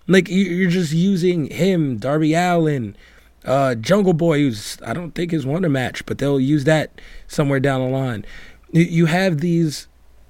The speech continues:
people that you're just using on the mid card, and Sammy Guevara got his own damn feud going on. And it's like, okay, he's gonna lose clean to old man, half Goldust, Dustin Rhodes,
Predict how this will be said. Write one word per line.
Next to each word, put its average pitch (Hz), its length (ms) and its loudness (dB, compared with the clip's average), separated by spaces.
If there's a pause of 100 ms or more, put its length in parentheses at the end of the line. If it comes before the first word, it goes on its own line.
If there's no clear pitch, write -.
(140)
people 196 380 4
that 135 200 -2
you're 156 80 2
just 127 460 0
using 165 640 0
on 143 160 0
the 139 60 0
mid 156 220 0
card, 190 380 -2 (640)
and 160 140 2
Sammy 240 240 4
Guevara 175 320 4
got 180 100 0
his 175 120 -2
own 247 180 2
damn 175 180 2
feud 135 260 -4
going 113 240 -2
on. 92 240 -4 (440)
And 147 100 0
it's 151 160 0
like, 165 340 2
okay, 185 380 0
he's 143 420 -4
gonna 170 120 0
lose 156 300 4
clean 190 440 2
to 147 400 -2 (140)
old 165 200 2
man, 190 480 0 (320)
half 170 320 4
Goldust, 170 480 2
Dustin 170 360 0
Rhodes, 202 420 2